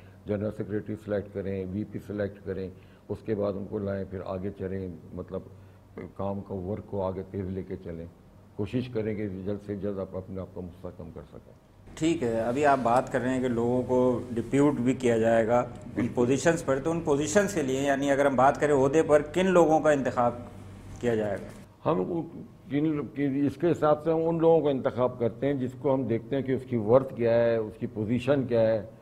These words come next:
Speaker 1: उसका background क्या है, उसके हिसाब से हम फिर जो है ना उसको select करते हैं, फिर उसकी worth के हिसाब से हम उसको वो काम देते हैं।
Speaker 2: ठीक है, तो ये तंजीम साजी का अमल कब तक मुकम्मल हो जाएगा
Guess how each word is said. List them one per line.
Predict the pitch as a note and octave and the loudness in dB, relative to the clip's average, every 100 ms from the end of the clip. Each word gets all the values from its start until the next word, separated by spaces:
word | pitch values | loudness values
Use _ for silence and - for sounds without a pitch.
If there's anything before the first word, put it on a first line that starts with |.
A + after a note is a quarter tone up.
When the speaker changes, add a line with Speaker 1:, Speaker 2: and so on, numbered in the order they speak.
| - - | -14 -8
Speaker 1:
उसका | A#2 C#3+ A#2 | 0 2 4
background | A#2 A2+ G2 C#3 C#3+ B2 | 4 2 2 2 2 0
क्या | A2+ G#2+ | 0 0
है, | G#2+ G#2 - - - | -2 -6 -12 -20 -6
उसके | C#3+ B2 D#3+ | -4 0 2
हिसाब | C3+ C#3+ D3+ D3 | 4 4 2 0
से | C#3+ | -4
हम | B2 | -2
फिर | A#2 | -4
जो | G#2+ | -4
है | A2 | -4
ना | A#2+ | -4
उसको | A2 A#2+ | -6 -10
select | G#2 G2+ G#2+ - | -8 -6 -6 -6
करते | A2+ - A2 | -8 -6 -8
हैं, | A2+ - - - - | -8 -14 -20 -20 -6
फिर | A#2 | -4
उसकी | B2 B2 B2 | -4 -4 2
worth | B2+ D3+ D#3+ | 2 2 2
के | |
हिसाब | B2+ A#2 A2 - | 0 2 -2 -2
से | |
हम | B2+ | -6
उसको | G#2+ G#2+ | -6 -6
वो | B2+ - | -8 -6
काम | E2+ F2 | -10 -10
देते | C#2 - | -14 -16
हैं। | - - - - - - - - - | -20 -20 -20 -20 -20 -20 -20 -16 -4
Speaker 2:
ठीक | C#3+ C3+ | -4 -2
है, | F#2+ D#2+ - - - - - - - | -6 -6 -14 -16 -16 -18 -16 -10 2
तो | |
ये | F3 G3 | 6 6
तंजीम | F#3+ D3 C#3+ F3+ | 6 4 4 2
साजी | - C3 B2+ D3+ | 4 4 4 0
का | C3+ C#3 C#3 C#3 - - - - | 6 8 8 6 2 -8 -10 -2
अमल | A#2+ C3 C3+ C3+ - | 2 4 2 -2 0
कब | C#3 - - | 0 0 0
तक | D#3+ D#3 | 0 0
मुकम्मल | C3+ C#3 C3 C3 | 0 2 4 4
हो | B2+ | 2
जाएगा | A#2 A2+ A2+ A2 B2 | 2 4 4 4 6